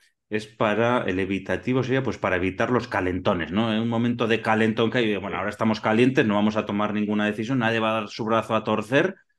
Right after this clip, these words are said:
Speaker 1: pues mira, lo vamos a dejar pa' mañana o, o bueno, o que, o lo que hemos dicho antes, ¿no? Y para que se entienda mejor, un ejemplo, ¿eh, Iker? Y
Speaker 2: Venga, va.
Speaker 1: mira, eh, el otro día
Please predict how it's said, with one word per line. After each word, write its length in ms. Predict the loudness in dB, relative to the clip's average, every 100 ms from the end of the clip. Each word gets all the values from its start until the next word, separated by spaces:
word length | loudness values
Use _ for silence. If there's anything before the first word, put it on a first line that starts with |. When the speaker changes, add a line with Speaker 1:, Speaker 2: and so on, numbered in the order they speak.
| _
Speaker 1:
pues 140 | -8 -4
mira, 200 | -4 -4
lo 80 | -2
vamos 160 | -2 -2
a 60 |
dejar 240 | 0 0 0
pa' 100 | 2
mañana 580 | 4 4 4 2 0 -4
o, 520 | -8 -10 -10 -6 -2
o 40 |
bueno, 260 | 0 -2 -4
o 120 | -12
que, 280 | -12 -10 -8
o 80 | -6
lo 120 | -6
que 100 | -6
hemos 160 | -6 -8
dicho 240 | -10 -10
antes, 220 | -10 -8
¿no? 140 | -6 -6 -12 -20 -20 -20 _ _
Y 140 | -4 -2
para 200 | 0 -2
que 80 | -2
se 80 | 0
entienda 400 | 2 4 4 4
mejor, 440 | 0 -2 -2 -4
un 120 | -8 -6
ejemplo, 500 | -4 -4 -4 -6 -8
¿eh, 140 | -8 -10
Iker? 340 | -10 -12 -14 -18 _ _
Y 300 | -6 -6 -8 -10
Speaker 2:
Venga, 220 | -10 -8
va. 160 | -10 -12 _ _ _ _
Speaker 1:
mira, 320 | -2 -2 -6 0
eh, 800 | 4 6 4 4 2 2 0 -2
el 140 | 2 4
otro 200 | 4 4
día 420 | 4 2 0